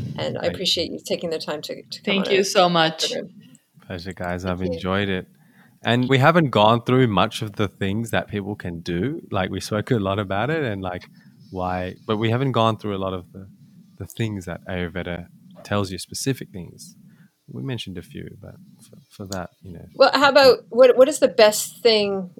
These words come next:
Speaker 1: resource people, if someone's interested in Ayurveda, where should they start?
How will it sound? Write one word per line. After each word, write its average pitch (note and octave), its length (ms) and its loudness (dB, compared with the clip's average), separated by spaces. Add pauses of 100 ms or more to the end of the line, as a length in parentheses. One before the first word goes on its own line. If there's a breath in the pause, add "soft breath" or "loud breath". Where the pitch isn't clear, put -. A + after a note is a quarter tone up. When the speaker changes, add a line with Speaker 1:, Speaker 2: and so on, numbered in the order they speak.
(200)
Speaker 1:
resource G3 520 0
people, - 280 -8
if G3+ 240 -2
someone's A#3 320 2
interested F#3+ 420 -4
in F3+ 60 -6
Ayurveda, E3+ 540 2
where F#3 140 -2
should F#3 260 -4
they E3+ 260 0
start? - 720 -6